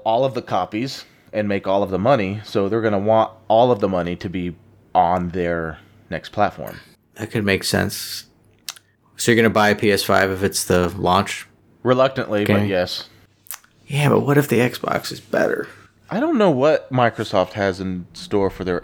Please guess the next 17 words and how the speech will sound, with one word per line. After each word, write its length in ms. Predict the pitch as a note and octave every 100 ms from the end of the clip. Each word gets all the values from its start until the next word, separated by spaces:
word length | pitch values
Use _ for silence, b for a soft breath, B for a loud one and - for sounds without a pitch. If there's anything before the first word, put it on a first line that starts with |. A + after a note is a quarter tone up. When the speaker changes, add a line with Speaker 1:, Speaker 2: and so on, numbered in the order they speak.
| E2
Speaker 1:
X, 300 | E2 - - -
for 200 | - G2
their 140 | F#2
next 240 | F#2 F2+ -
gen 140 | F#2
Xbox. 560 | E2 - - E2 D#2 -
I 80 | F#2+
think 220 | E3 - b b _ -
it's 180 | C#3+ -
supposed 400 | B2 D#3+ E3+ D#3+
to 80 | C3
be 60 |
more 320 | A#2 A#2 B2 A2+
of 160 | F#2+
just 220 | - G2+ F#2
a 40 |
service 680 | - - F2 C#2+ C2 -